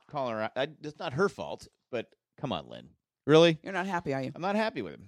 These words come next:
Speaker 1: Uh, Lynn, l-, we're not talking. We're not
Speaker 2: Okay.
Speaker 1: happy. Uh, next up, we had Wanye and Lindsay, and he's doing a song to the nineteen ninety-six Olympics where boys and
Speaker 2: Oh,
Speaker 1: men
Speaker 2: I
Speaker 1: sang national anthem.
Speaker 2: Yeah.
Speaker 1: And can I say, fantastic job
Speaker 2: Yeah, you
Speaker 1: on the
Speaker 2: love this
Speaker 1: national
Speaker 2: one.
Speaker 1: I, I s-,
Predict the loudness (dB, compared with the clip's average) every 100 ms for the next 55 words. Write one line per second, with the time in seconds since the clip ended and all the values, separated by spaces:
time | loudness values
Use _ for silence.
0 | -10 -4 -2 -2 -4 -6 -8 -10 -8 -8
1 | -4 -2 -2 -6 -20 -16 -10 -8 -8 -8
2 | -12 -12 -6 -4 -4 -6 -12 _ -6 -4
3 | -2 -2 0 2 0 -4 -6 -4 -2 -2
4 | -2 -2 -4 -4 -4 -4 -6 -6 -10 -16
5 | -20 _ _ -12 -10 -10 -8 -8 -6 -4
6 | -2 -4 -2 -2 -2 -4 -6 -2 -6 -6
7 | -6 -4 -4 -6 -8 -8 -6 -6 -6 -10
8 | -8 -8 -10 -4 2 4 6 6 8 6
9 | 2 0 -2 -6 -4 -4 -4 -6 -4 -4
10 | 0 0 0 -6 -20 _ -4 0 0 0
11 | 0 -2 -4 _ _ _ -4 -2 -2 -6
12 | -8 -8 -10 -4 0 2 0 -2 -2 0
13 | 0 -2 -4 -6 -2 -2 0 -2 -4